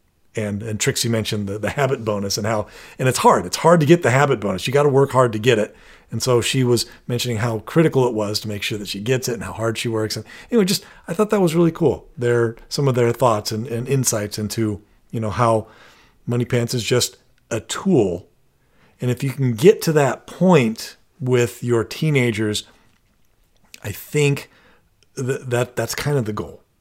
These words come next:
is to get them to take ownership of what they're trying to accomplish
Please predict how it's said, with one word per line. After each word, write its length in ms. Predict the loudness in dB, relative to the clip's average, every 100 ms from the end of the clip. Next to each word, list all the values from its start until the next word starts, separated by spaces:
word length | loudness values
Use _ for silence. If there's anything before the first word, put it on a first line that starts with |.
| _ _ _ _ _ _ _ -10
is 140 | -8
to 100 | -2
get 200 | -2 0
them 260 | 2 2 0
to 100 | -4
take 260 | -6 -4
ownership 500 | 0 0 0 0 0
of 340 | -4 -6 -8 -10
what 120 | -6
they're 140 | -6
trying 260 | -4 -2 -2
to 100 | -2
accomplish 640 | -4 -4 -4 -6 -6 -8